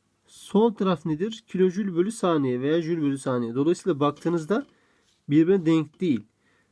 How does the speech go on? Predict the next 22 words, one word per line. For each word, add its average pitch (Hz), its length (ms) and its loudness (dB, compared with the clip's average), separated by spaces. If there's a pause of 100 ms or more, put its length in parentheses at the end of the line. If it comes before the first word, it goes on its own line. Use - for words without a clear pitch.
Birbirine 143 380 2
eşit 220 300 -2
olması 247 420 0
için 170 300 0
birimleri 156 400 2
ne 156 40 4
yapmanız 202 440 -2
lazım? 156 440 -2 (400)
Sol 277 480 2
tarafı 208 560 0 (560)
saniye 175 500 4
ile 233 140 0
çarpmanız 147 480 0
lazım. 120 300 -2
Yani 120 260 -2
delta 185 300 0
T 151 140 0
ile 180 140 2
çarpmanız 139 500 -2
gerekiyor. 113 480 -6 (1120)
O 170 140 2
yüzden 143 380 0